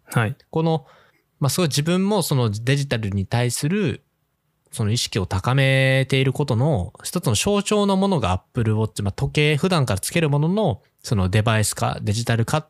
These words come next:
Speaker 2: ていうところで、えっと、Apple Watchを買う人っていうのがすごい増えてるらしいですね。なので、機能で選んでるわけじゃなくて、どっちかというとその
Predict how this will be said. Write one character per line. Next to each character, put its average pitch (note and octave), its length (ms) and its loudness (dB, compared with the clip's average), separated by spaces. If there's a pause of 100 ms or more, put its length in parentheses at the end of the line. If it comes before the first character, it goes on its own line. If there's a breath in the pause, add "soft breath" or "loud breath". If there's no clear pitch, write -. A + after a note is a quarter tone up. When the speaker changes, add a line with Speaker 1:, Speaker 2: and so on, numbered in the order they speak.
Speaker 2:
て - 100 -4
い E3+ 40 -2
う - 20 -4
と F3+ 80 -6
こ G#3 100 -6
ろ G3+ 40 -4
で、 C4 260 -4 (640 soft breath)
え A#2+ 80 -2
っ G#2+ 40 -2
と、 G2+ 120 -2
Apple B2 260 0
Watch C#3 240 -2
を - 40 -2
買 - 200 -2
う G#2 40 2
人 A2+ 200 -4
っ - 80 -10
て - 160 -8
い D#3 40 -2
う - 20 -4
の G3+ 60 -4
が F#3 180 0
す - 140 -4
ご G#2 60 -2
い - 60 -8
増 D3 120 0
え G#2 40 0
て G2 140 -6
る - 40 -4
ら - 60 -4
し - 80 -6
い - 40 -8
で - 40 -8
す B2+ 60 -6
ね。 C3 40 -2
な C#3+ 100 0
の G#2 80 0
で、 - 60 -6
機 - 160 -4
能 F3 200 0
で G2 160 0
選 A2 160 0
ん A2 60 -2
で A#2 80 0
る A2+ 60 0
わ A2 80 0
け G#2+ 80 -4
じ - 80 -6
ゃ F2 40 -2
な E2+ 100 -4
く - 80 -20
て、 C3 240 -2
ど B2+ 100 0
っ - 20 -2
ち - 80 -8
か G3+ 120 -2
と G3+ 80 -2
い G#3 40 0
う - 20 -2
と F#3+ 60 -2
そ F#3 160 -2
の E3+ 260 0